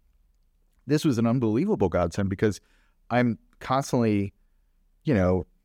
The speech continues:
jumping into fields that I have no actual expertise or training in. And, you know, kind of be like, "What's the deal with that?" You know, like, "What's the deal with the history of air conditioning?"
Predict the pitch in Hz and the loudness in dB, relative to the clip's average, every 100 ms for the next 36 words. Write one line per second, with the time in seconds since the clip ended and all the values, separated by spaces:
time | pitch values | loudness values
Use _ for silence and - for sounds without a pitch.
0 | _ _ _ _ _ - 120 - 123 123 | _ _ _ _ _ -14 -10 -2 -2 0
1 | 127 113 104 - 117 123 98 - 101 92 | 2 2 -2 -2 0 0 0 -4 -2 0
2 | 101 90 95 101 98 85 90 90 - 90 | 0 0 2 2 2 0 -6 -6 -2 2
3 | 85 67 90 90 85 101 85 82 98 107 | 2 0 -2 -4 -2 -2 0 -2 0 2
4 | 80 50 50 57 - _ 117 101 95 92 | 0 -4 -8 -10 -14 _ 0 2 2 2
5 | 78 104 92 90 101 87 87 90 - 226 | 0 -2 -2 0 0 0 -2 -2 -4 -2
6 | 269 247 127 135 107 _ _ - 117 113 | 0 2 2 2 0 _ _ -8 -2 0
7 | 113 120 - - - 262 196 - 156 160 | 2 0 -2 -6 -4 -8 -8 -6 -2 0
8 | 135 123 - 120 127 139 135 127 117 117 | 0 0 0 0 0 -2 -2 2 2 2
9 | 104 78 - - | 2 -2 -4 -10